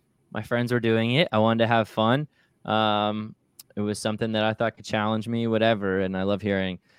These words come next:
just how it began for everybody. How, how did you end up falling in love with the sport? What was, um, you know, over time, obviously you've gotten to be pretty good.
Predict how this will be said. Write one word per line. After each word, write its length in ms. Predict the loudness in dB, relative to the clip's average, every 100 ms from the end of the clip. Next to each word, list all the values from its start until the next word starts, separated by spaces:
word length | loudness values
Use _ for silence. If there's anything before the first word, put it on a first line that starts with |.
| _
just 160 | -10 -2
how 180 | 2 2
it 80 |
began 380 | 0 -2 -2 -2
for 100 | -2
everybody. 480 | -2 -2 -2 -2 2
How, 160 | 4 4
how 160 | 8 8
did 160 | 8
you 120 | 6 4
end 220 | 6 6
up 160 | 4
falling 300 | 6 4 6
in 120 | 2 8
love 200 | 8 8
with 100 | 0
the 100 | -2
sport? 380 | -2 0 2
What 160 | 2 2
was, 280 | 2 -2 -6 _ _ _ _ -4
um, 420 | -2 0 -4 -8 -6
you 120 | -2
know, 140 | 2
over 220 | 4 2
time, 420 | 0 2 4 2 2
obviously 600 | 0 0 -2 0 0 0
you've 200 | -2 2
gotten 400 | 0 0 -8 -10 _ _ _ _ _
to 80 | -4
be 120 | -2
pretty 280 | 2 0 0
good. 600 | 4 6 6 4 0